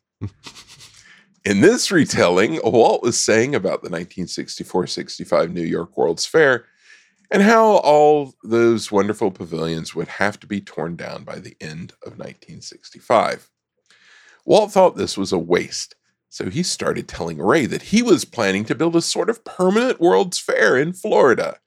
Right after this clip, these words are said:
something that could grow and change over time, but never would end.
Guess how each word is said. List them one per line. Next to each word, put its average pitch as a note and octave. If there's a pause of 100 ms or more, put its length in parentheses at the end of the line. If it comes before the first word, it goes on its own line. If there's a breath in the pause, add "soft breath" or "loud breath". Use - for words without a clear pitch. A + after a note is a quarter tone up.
(540)
something -
that A1+
could -
grow G#2+
and F2
change D3+
over E2+
time, A2 (360 soft breath)
but -
never F#2
would A#2
end. D#2+